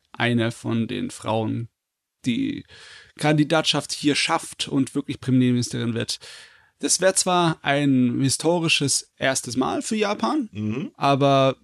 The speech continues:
Speaker 1: wahrscheinlich wird es nicht viel verändern, weil die Chancen, dass es Takaichi ist, sind weitaus größer, als dass es Noda ist. Und Takaichi wäre halt der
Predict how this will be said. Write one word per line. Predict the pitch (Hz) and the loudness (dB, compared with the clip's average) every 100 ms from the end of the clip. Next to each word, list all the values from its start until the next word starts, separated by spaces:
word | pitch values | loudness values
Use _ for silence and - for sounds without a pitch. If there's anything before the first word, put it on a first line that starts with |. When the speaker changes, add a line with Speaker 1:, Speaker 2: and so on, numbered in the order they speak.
| - | -20
Speaker 1:
wahrscheinlich | - 131 139 - 135 127 - | -10 0 0 2 2 2 0
wird | 135 | -2
es | - | 2
nicht | 127 123 - | 2 2 -2
viel | - - 151 160 151 | -10 -6 2 6 6
verändern, | - 139 - 131 139 160 190 165 | 4 -4 0 2 4 2 -2 -6
weil | 139 120 127 131 - _ _ 131 - _ _ - | -2 2 4 4 0 _ _ -18 -18 _ _ -10
die | 160 | -2
Chancen, | 185 180 180 - | 0 2 2 2
dass | 156 135 | 2 0
es | 135 | -2
Takaichi | 135 - 131 127 135 | -4 0 0 0 0
ist, | 131 - | 0 2
sind | 131 117 - - | 0 -2 -6 0
weitaus | 147 139 139 117 | 2 2 0 -4
größer, | 135 123 127 | -2 -2 -2
als | 127 | -2
dass | 127 120 | -2 2
es | |
Noda | 120 123 143 | 2 4 4
ist. | 147 147 - - - | 2 0 -4 -20 -6
Und | 139 | -2
Takaichi | 131 - 131 131 135 | -2 0 0 2 2
wäre | 123 123 | 4 4
halt | 120 120 - 131 | 4 2 2 0
der | 117 117 | 2 0